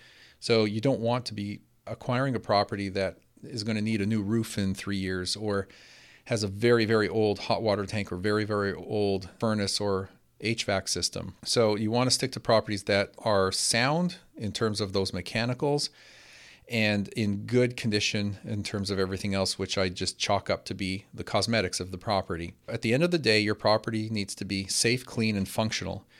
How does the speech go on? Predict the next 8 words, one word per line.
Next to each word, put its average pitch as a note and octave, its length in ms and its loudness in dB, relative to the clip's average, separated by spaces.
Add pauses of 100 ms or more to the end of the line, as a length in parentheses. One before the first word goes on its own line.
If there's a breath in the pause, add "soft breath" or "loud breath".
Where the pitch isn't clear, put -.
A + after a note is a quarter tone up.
(260 soft breath)
No A2+ 220 2
deferred C#3+ 300 2
maintenance, A2 520 0 (140)
but F#2+ 160 -4
safe, - 340 0
clean, G2 240 -2
and F#2 100 -2
functional. F#2+ 520 -6